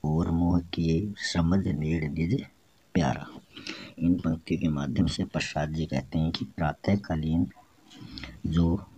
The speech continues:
मलय पर्वत की सुगंधित शीतल हवा का सहारा लेते हुए इंद्रधनुष के रम-, समान रंग बिरंगे सुंदर सुंदर छोटे छोटे पंखों को फैलाकर पक्षी भी जिस ओर मोर किए उड़ते जा रहे हैं, ये वही भारत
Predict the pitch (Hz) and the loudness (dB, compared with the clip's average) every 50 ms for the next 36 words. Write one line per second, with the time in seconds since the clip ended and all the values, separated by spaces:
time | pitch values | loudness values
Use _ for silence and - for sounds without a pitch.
0 | - - 92 85 85 87 85 85 90 98 104 110 - - 90 87 85 85 85 - | -4 0 4 4 6 6 6 6 8 8 8 6 6 2 2 2 4 2 2 0
1 | - - - 92 92 - - - - 82 - - 90 98 101 104 101 - - - | -2 0 2 2 4 2 2 0 -2 -2 0 4 6 8 8 8 6 4 2 -2
2 | - - - - 85 80 78 71 67 78 78 - - - 73 - - - - 69 | -2 -2 0 0 0 2 2 0 0 0 0 0 0 -2 -2 -2 -2 -4 -2 -2
3 | 64 - - 87 92 92 80 80 85 - 87 82 78 78 76 76 76 - - - | 0 0 2 2 2 2 2 0 0 2 2 2 2 2 0 -2 -2 -4 -6 -8
4 | - - - - - - - - - 101 101 107 104 110 101 101 - 85 82 101 | -10 -10 -10 -10 -10 -10 -8 0 6 8 10 10 10 8 6 6 4 2 0 0
5 | 104 - - - 87 78 76 76 73 69 - - - - - 80 76 73 73 78 | 0 0 2 2 2 4 2 0 -2 -2 -6 -10 -10 -4 -2 -2 0 0 2 2
6 | 78 92 117 113 - _ - - - 85 82 82 92 101 98 82 82 78 78 78 | 2 2 2 0 -4 _ -14 -8 -8 -4 2 4 6 6 6 6 4 0 0 0
7 | 76 73 78 78 82 - _ - - - - 87 85 85 95 95 - 80 76 76 | 0 0 0 0 -2 -4 _ -12 -8 -2 0 2 2 2 2 0 0 0 0 -2
8 | 76 76 73 78 - - - 80 - - 101 - - 76 - 78 80 71 - 69 | -2 -4 -6 -8 -10 -8 -8 -6 -2 -2 -2 -2 -2 -6 -6 -4 -6 -6 -4 -4
9 | 69 67 - - - - 76 71 - - - 73 67 67 65 - - 80 92 202 | -4 -4 -4 -6 -6 -6 -6 -6 -8 -8 -8 -6 -6 -6 -6 -6 -4 -4 -4 -4
10 | - - - - - - - - - - _ - - 85 - - - - - 110 | -6 -12 -20 -20 -20 -18 -18 -18 -20 -16 _ -6 -6 -6 -6 -8 -8 -2 2 2
11 | 107 90 80 80 82 82 85 98 - - _ - - - _ - - _ - 98 | 4 4 4 4 2 2 2 -2 -4 -8 _ -20 -20 -20 _ -20 -20 _ -6 0
12 | 95 104 127 - - - - 87 85 87 87 87 101 85 82 82 87 98 104 101 | 2 2 2 2 -2 -6 -4 0 0 2 2 2 2 2 2 4 6 6 6 6
13 | - - - 92 87 85 82 78 82 - - - - - 78 78 76 - - 78 | 4 2 0 2 2 2 2 -2 -4 -6 -4 -4 -2 -2 -2 -2 -2 -2 -4 -4
14 | 76 78 80 80 80 82 87 78 69 67 65 - 73 78 - - 67 64 64 65 | -2 -2 -2 -2 -2 0 -2 -2 -2 -4 -6 -4 -2 -2 -2 0 -2 -2 -2 -4
15 | 80 - - 135 131 135 - | -4 -4 -2 -2 -2 -2 -4